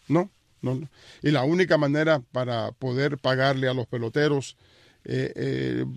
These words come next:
unos cuantos milloncitos, sin pagarle a un mediocre, a un muerto de hambre, quince, veinte millones para que tenga efectividad de siete carreras limpias, es teniendo un tope salarial y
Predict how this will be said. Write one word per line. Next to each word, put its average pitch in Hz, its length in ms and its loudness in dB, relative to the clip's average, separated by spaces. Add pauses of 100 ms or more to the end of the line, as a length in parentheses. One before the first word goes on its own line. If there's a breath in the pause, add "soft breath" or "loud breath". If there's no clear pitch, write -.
(240)
unos 208 280 6
cuantos 202 320 4
milloncitos, 156 840 2
sin 156 220 0
pagarle 170 460 4
a 165 60 8
un 175 140 2
mediocre, 160 760 4
a - 60 -8
un 147 100 0
muerto 156 340 2
de 165 100 4
hambre, 143 360 2 (180 soft breath)
quince, 170 380 2
veinte 160 300 2
millones 160 500 2
para 135 200 0
que 123 100 -6
tenga 160 240 4
efectividad 143 580 2
de 147 120 2
siete 156 320 0
carreras 131 480 0
limpias, 135 560 0 (800 soft breath)
es 196 200 -2
teniendo 160 460 2
un 160 220 0
tope 165 460 4
salarial 151 720 4
y 254 320 2